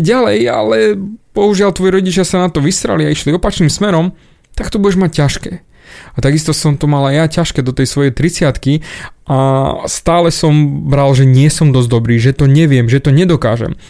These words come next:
Aj keď vo svojom vnútri som cítil, že na to mám, že naozaj chcem niečo dokázať. Ja to mám, ja to cítim, ja to viem, ja to tuším v sebe,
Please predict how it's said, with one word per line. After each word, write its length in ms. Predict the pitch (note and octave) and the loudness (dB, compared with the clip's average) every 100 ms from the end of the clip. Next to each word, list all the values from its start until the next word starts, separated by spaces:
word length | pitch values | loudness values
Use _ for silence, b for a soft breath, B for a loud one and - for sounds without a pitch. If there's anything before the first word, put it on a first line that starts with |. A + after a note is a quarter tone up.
| B - | B -6
Aj 80 | |
keď 160 | A#3 A#3+ | -4 -4
vo 80 | A#3+ | -4
svojom 320 | - A#3+ A#3 | -2 0 2
vnútri 320 | E3 B3 A3 | 2 2 -2
som 160 | - F#3+ | -2 -2
cítil, 480 | - C#4 G3+ F#3+ F#3+ B B B | -2 -2 0 -2 -4 B B B
že 160 | C3+ | 0
na 160 | D3+ B2 | 0 0
to 80 | A#2+ | -2
mám, 240 | A2+ B2 - B B | -2 -4 -8 B B
že 160 | C3 | 0
naozaj 400 | C#3+ D#3 A#2+ G#2+ | 2 2 0 -2
chcem 240 | - D#3 C#3 | -2 0 2
niečo 240 | A#2+ B2 | 0 -2
dokázať. 560 | A2 - - - - - _ - _ _ _ _ _ - B B B B B B B - | -2 -4 -6 -8 -12 -20 _ -20 _ _ _ _ _ -20 B B B B B B B -6
Ja 120 | - D#3 | -2 0
to 160 | D#3+ | 2
mám, 320 | D3+ D3 B2+ - _ - | 2 0 -4 -12 _ -4
ja 80 | C#3 | -2
to 80 | D3 | -2
cítim, 480 | C3 D3+ C3+ - D#3 - - | -2 -2 -2 -6 -8 -8 -4
ja 160 | C#3 | -2
to 80 | C#3+ | 0
viem, 480 | C3+ D#3 D3+ B2+ - | 2 2 2 -2 -4
ja 160 | C3 | -4
to 80 | D3+ | -2
tuším 400 | - F#3 - C#3+ | 0 0 0 -2
v 80 | - | 0
sebe, 180 | C3 | -2